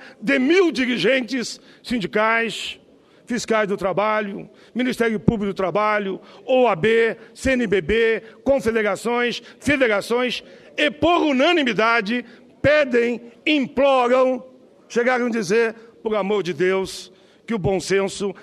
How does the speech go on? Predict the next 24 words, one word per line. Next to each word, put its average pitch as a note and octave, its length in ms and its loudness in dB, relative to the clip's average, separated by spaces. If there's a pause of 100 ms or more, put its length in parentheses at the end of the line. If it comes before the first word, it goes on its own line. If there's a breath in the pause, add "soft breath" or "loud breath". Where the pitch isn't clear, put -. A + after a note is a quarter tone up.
(140)
prevaleça F#3 800 0 (240 loud breath)
no F#3 160 -4
Senado F3 680 -2 (200 loud breath)
e F#3 120 -2
não F#3+ 180 0
aprove E3+ 640 -2 (180 loud breath)
esse F3 220 -4
projeto F#3 640 -2 (260 loud breath)
que C#4+ 160 -2
terceiriza B3+ 1080 0 (280 loud breath)
generalizado." G3 920 0 (760 soft breath)
Meus C#4+ 240 0
amigos B3+ 480 0
bancários, G#3+ 1000 0 (540 soft breath)
é A3 100 0
o B3 100 2
fim D#4 280 0
dos B3+ 140 -2
bancários. E3 680 -2 (220 loud breath)
Só C#4 180 0
vai B3+ 140 2
ter - 100 -2
o D4+ 80 2
banqueiro A3+ 720 -2